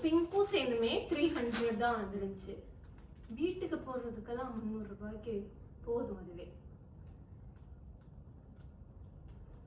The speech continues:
சேம் டிசைன், சேம் பேட்டர்ன், அதுவே பிங்க் கலர்ல ஒண்ணு ஆர்டர் போட்டிருந்தேன். And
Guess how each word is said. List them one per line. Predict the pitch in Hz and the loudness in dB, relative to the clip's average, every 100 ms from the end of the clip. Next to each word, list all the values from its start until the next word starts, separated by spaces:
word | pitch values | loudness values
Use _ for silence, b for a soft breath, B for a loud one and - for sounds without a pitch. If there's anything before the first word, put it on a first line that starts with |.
| - - - - - - - | -12 -8 -8 -8 -10 -6 4
சேம் | 285 277 320 349 415 415 - - 226 | 6 6 6 6 8 6 6 -2 0
டிசைன், | 226 - 254 320 320 - - | 2 4 2 2 0 -6 -8
சேம் | 262 247 269 339 - | 0 4 4 4 4
பேட்டர்ன், | 208 202 226 311 254 | 2 4 0 0 0
அதுவே | 202 254 302 | 2 4 4
பிங்க் | 233 233 | 2 2
கலர்ல | 233 208 196 202 | 2 2 2 0
ஒண்ணு | 220 202 | -2 -2
ஆர்டர் | 196 208 202 | -2 -4 -4
போட்டிருந்தேன். | - 185 190 233 330 - - - - - - - - - - - - - - - - - - - - | -4 -6 -2 -2 -2 -6 -12 -14 -14 -14 -14 -14 -14 -12 -12 -12 -12 -14 -12 -14 -14 -16 -16 -16 -6
And | 262 | -2